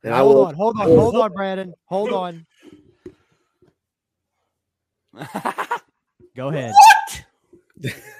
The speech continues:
Speaker 1: How I get front page? This is awkward now.
Speaker 3: Yes, sir.
Speaker 2: Get front page.
Speaker 1: Okay, well, <sighs> whatever you wanna call the eras of, of classic Freddy, nineteen eighty-four to,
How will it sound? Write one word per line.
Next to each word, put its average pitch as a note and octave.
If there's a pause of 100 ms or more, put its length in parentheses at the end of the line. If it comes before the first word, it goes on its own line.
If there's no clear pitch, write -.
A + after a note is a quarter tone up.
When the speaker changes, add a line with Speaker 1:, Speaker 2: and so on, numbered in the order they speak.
(140)
Speaker 1:
How F#3+
I F3+
get F3
front E3+
page? F#3
This D#3
is C3+
awkward C3 (120)
now. A#2
Speaker 3:
Yes, -
sir. D#3
Speaker 2:
Get -
front E3
page. D3 (200)
Speaker 1:
Okay, F3
well, D#3+ (640)
<sighs> -
whatever G3+
you A3
wanna F#3
call C3+
the A#2
eras G2+
of, G#2
of -
classic G#2+
Freddy, G#2
nineteen A#2
eighty-four G#2+
to, F#2+